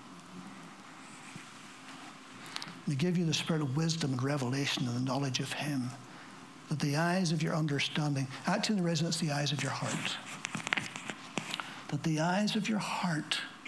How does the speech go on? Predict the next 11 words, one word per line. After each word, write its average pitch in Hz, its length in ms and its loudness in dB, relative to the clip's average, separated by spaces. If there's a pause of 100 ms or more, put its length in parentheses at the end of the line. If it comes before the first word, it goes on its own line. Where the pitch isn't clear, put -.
(540)
being 156 420 2 (460)
enlightened. - 840 -2 (3500)
See, 202 140 4
this 277 240 4
is 262 100 4
something 196 540 4
that - 180 2
God 175 300 4
does 143 240 4
for - 240 0
us. - 340 0